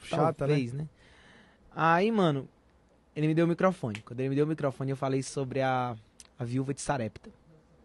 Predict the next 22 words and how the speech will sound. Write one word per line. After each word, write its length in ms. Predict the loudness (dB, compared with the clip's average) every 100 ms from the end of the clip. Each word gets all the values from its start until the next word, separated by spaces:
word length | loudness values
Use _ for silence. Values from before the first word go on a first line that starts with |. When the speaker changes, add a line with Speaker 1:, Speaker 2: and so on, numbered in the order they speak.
| -20 -20 -20 _ _ _ -20 _
Speaker 2:
Teve 220 | 4 4
um 80 | 2
vídeo 280 | 0 2 2
meu 160 | 2
na, 360 | 0 -2 -2 -4 -8 -20 _ _ _ _ -10
na 260 | -4 -2
Debrais, 640 | -2 -2 2 4 4 -2 -8
que 80 |
eu 60 | -10
falei 240 | -6 -4
sobre 240 | -4 -6 -6
a 40 |
viúva 260 | -6 -6 -8
de 80 | -8
Sarepta, 440 | -2 -2 -2 -8
que 300 | -2 0 0 -6 -20 -20 _ _ -16
deu 360 | -4 2 4 4
uma, 340 | 4 4 4
uma 160 | 0 -2
boa 140 | -2
repercutida. 500 | 0 -2 -4 -8 -6
Deu, 500 | 4 4 6 2 -2